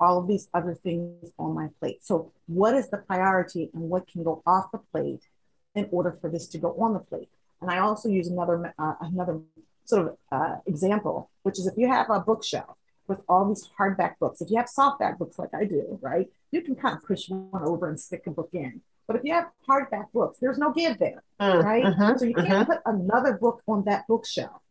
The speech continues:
Speaker 2: Mm-hmm.
Speaker 1: if there's no give,
Speaker 2: Mm-hmm.
Speaker 1: right? You're, you're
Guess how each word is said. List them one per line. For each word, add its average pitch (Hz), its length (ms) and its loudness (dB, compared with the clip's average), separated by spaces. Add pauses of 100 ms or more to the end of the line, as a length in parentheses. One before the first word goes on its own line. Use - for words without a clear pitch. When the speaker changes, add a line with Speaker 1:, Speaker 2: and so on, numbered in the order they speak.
(140)
Speaker 2:
Mm-hmm. 165 260 2
Speaker 1:
if 254 180 6
there's 208 240 6
no 208 200 2
give, 208 400 2 (400)
Speaker 2:
Mm-hmm. 170 220 4
Speaker 1:
right? 202 400 4 (180)
You're, 202 220 6 (160)
you're 202 280 4